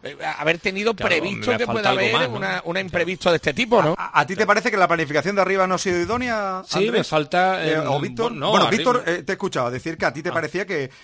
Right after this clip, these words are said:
Speaker 3: había carencias, ¿no? En esa planificación. Eh, y tú apuntas más, Andrés, a la parte de arriba, ¿dónde crees tú que, eh, bueno, aparte de lo del lateral derecho, que también ha podido faltar algo, o no? Andrés se ha ido. ¿Se tenía que ir a la una y treinta y nueve o qué?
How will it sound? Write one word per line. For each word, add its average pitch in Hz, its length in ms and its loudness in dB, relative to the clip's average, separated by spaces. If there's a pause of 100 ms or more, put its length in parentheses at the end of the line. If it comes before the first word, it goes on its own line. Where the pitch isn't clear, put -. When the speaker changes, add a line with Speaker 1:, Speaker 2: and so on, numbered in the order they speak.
(120)
Speaker 3:
había 139 260 -2
carencias, 127 420 -4
¿no? 151 180 -4
En 160 40 -8
esa 143 220 -6
planificación. 131 640 -8 (380)
Eh, 131 280 -4
y 135 100 -6
tú 180 100 -2
apuntas 190 320 0
más, 196 300 2
Andrés, 180 280 0
a 202 60 6
la 156 100 2
parte 196 240 0
de 190 60 4
arriba, 233 220 -2
¿dónde 170 180 -4
crees 170 180 -4
tú 175 140 -8
que, 165 340 -6 (360)
eh, 120 120 -6
bueno, 143 240 0
aparte 123 320 -6
de 131 100 -2
lo 127 100 -2
del 127 140 -4
lateral 127 300 -2
derecho, 120 260 -8
que 120 80 -6
también 151 320 -2
ha 170 140 0
podido 165 400 2
faltar 160 360 0
algo, 240 200 -2
o 113 40 -2
no? 98 200 -12 (1800)
Andrés 123 300 -8
se 170 80 -6
ha 139 40 -2
ido. 95 300 -10 (1160)
¿Se 123 160 -14
tenía 135 220 -6
que 160 100 -6
ir 165 80 -6
a 160 60 2
la 156 100 2
una 165 140 -6
y 151 40 -12
treinta 156 220 -10
y 151 40 -12
nueve 170 160 -8
o 110 60 -8
qué? 127 140 -14